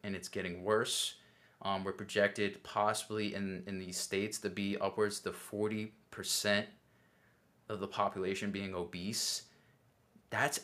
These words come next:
absolutely unbelievable. It's unheard of, and it's not getting better. So I truly believe we can put a massive, massive dent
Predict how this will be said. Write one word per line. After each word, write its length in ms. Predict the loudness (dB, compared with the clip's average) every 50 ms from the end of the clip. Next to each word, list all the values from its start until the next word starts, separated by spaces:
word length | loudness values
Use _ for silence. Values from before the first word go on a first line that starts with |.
| 2 4
absolutely 960 | 6 6 6 6 6 2 2 2 2 0 0 0 -2 -2 -2 -4 -4 -6 -12 -18 -20 _ _ _ _ _ _ _ _ _ _ _ _ _ _ _ 0
unbelievable. 720 | 2 2 2 2 2 0 0 0 0 0 0 -2 -2 -6
It's 140 | -8 -8 -6 -4
unheard 460 | -2 -2 -2 0 4 4 6 6 4
of, 240 | 2 -2 -6 -10 -8
and 140 | -4 -2 0
it's 220 | 0 0 -2 0 2
not 260 | 4 2 2 2 2
getting 300 | 2 2 2 2 0 -2
better. 420 | 2 4 4 4 4 2 -4 -8 -16 _ -20 -20 -20 -20 -20 -20 -20 _ _ _ -8
So 320 | -4 0 2 4 4 6
I 140 | 6 6 6
truly 440 | 6 4 0 -2 0 2 2 2 2
believe 480 | 2 0 -2 -2 -2 -2 -4 -4 -4 -4
we 80 | -6
can 140 | -2 -4 -4
put 380 | -4 -2 -2 0 0 0 0 -4 -20 _ _ -20 -18 _ -8
a 60 | -6
massive, 680 | -4 -2 2 6 8 10 10 8 6 4 0 -2 -2
massive 640 | -2 0 4 6 6 6 6 6 4 0 -2 -4 -8 -14 -12 -6
dent 480 | -2 0 0 0 0 -2 -2 -6 -10